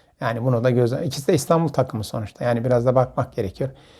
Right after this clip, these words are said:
Ha, sonuna kadar mücadele eden Başakşehir'di. Başakşehir sonuçta kazandı ama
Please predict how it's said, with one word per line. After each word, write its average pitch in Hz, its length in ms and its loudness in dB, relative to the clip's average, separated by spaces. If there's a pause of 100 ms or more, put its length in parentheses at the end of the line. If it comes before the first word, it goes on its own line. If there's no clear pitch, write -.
(320)
Ha, 165 400 6
sonuna 175 360 4
kadar 151 260 8
mücadele 143 400 2
eden 135 140 2
Başakşehir'di. 131 640 -2
Başakşehir 131 440 -2
sonuçta 123 400 -6
kazandı 120 520 2
ama 131 320 2